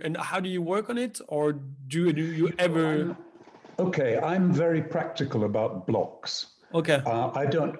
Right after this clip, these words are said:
Speaker 2: I don't respect them. I know people have
Speaker 1: <laughs>
Speaker 2: blocks, but,
Speaker 1: Yeah.
Speaker 2: but of course, uh, a block is, comes out of a phobia, uh, and can become a paranoia. We all know this. So you need to deconstruct the block.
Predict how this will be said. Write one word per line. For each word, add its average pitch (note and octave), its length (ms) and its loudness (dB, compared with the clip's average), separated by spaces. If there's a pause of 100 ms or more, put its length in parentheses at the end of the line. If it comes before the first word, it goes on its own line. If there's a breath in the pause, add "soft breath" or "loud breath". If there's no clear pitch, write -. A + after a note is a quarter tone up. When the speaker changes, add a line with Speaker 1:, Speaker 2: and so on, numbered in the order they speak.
Speaker 2:
I D3 100 0
don't F3 300 0
respect - 460 -4
them. - 220 -4 (300 soft breath)
I C#3 80 0
know D#3 160 4
people C#3+ 360 4
have F#2 280 0
Speaker 1:
<laughs> G2 40 -4
Speaker 2:
blocks, - 480 -4 (420 loud breath)
but, C#3 220 0
Speaker 1:
Yeah. - 60 -4 (160)
Speaker 2:
but D3 100 0 (160)
of E3+ 180 0
course, D#3+ 340 2 (460 loud breath)
uh, B2+ 200 2 (120)
a - 20 2 (120)
block C3+ 260 0 (260)
is, A#2+ 420 0
comes A#2+ 280 0
out A2+ 160 2
of G#2 120 -2
a A2 60 2
phobia, A#2 600 2 (440 soft breath)
uh, A2 540 0
and A#2 240 0
can B2 200 0
become A#2 300 0
a A2 60 0
paranoia. A#2+ 800 2 (140)
We D3+ 180 0
all F#3 240 2
know G#2 180 4
this. E2+ 280 -8 (500 loud breath)
So - 180 -4
you C#3+ 180 4
need D#3+ 320 4
to C#3+ 60 -2
deconstruct C#3 840 0 (100)
the - 80 0
block. C#3 380 0